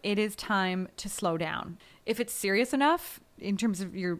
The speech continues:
burnout diagnosis, your doctor could go so far as to suggest that you take a leave of absence from work to help with your recovery. So, I mean, that's pretty hardcore. But short of that, focus on slowing down,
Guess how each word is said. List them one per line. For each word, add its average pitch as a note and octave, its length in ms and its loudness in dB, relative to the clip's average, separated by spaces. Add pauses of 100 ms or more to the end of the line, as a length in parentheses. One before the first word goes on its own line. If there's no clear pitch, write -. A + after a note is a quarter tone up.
(120)
burnout F#3 300 2
diagnosis, F3+ 680 0
your G3+ 440 2
doctor G3 400 2
could A3+ 220 -2
go F3+ 140 0
so F3+ 180 -4
far E3 220 0
as D#3+ 200 -2
to - 160 -6
suggest E3 380 -4
that - 100 -6
you F3 80 -6
take F#3 200 -4
a F#3 40 2
leave E3 320 -2
of F3 80 0
absence D#3+ 460 -6
from - 180 -12
work F3+ 260 -6
to - 100 -10
help E3+ 200 -4
with E3+ 100 -8
your D#3+ 100 -2
recovery. D#3+ 460 -6
So, E3 400 -2 (380)
I F#3 60 -4
mean, F#3+ 120 2
that's F#3+ 140 0
pretty A3+ 220 2
hardcore. F3 520 0 (380)
But - 180 2
short C#4+ 320 6
of F#3 140 2
that, E3+ 340 4 (420)
focus A3+ 380 0
on C4+ 160 4
slowing A#3 280 2
down, G3 400 4